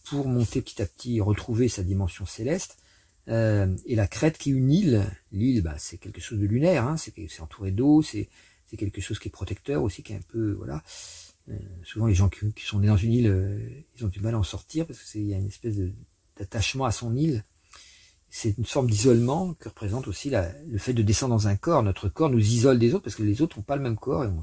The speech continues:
on ressent pas ce que l'autre ressent dans son corps, donc on a, on se croit petit à petit comme des îles. Alors, traversant l'océan jusqu'à l'île ensoleillée, il n'est pas dit comment suit cette traversée, Hercule entreprit de chercher et trouver le taureau,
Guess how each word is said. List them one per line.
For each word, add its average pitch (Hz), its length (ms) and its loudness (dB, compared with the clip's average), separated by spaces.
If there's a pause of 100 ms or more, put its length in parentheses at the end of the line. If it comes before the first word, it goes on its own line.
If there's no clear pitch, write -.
(120)
on 110 120 -2
ressent 110 300 2
pas - 160 -4
ce - 80 -10
que - 80 -8
l'autre 123 260 -2
ressent 110 280 -4
dans 98 40 0
son 92 160 -4
corps, 131 280 -4
donc 107 180 -4
on 101 80 -6
a, 104 60 -6 (640)
on 113 80 0
se - 160 -6
croit - 220 -4
petit - 180 -10
à 98 40 -6
petit - 280 -14
comme 120 160 -2
des 113 260 4
îles. 110 220 0 (1500)
Alors, 123 200 2
traversant 165 400 6
l'océan 160 240 6
jusqu'à 139 180 0
l'île 139 160 8
ensoleillée, 127 520 4
il 160 160 6
n'est 110 100 6
pas 131 160 0
dit 135 260 -2
comment 110 220 2
suit - 160 -4
cette 110 100 -8
traversée, 101 440 -2
Hercule 139 360 -2
entreprit 160 380 0
de 117 80 4
chercher - 420 0
et 123 60 0
trouver 165 280 4
le 135 100 6
taureau, 147 360 2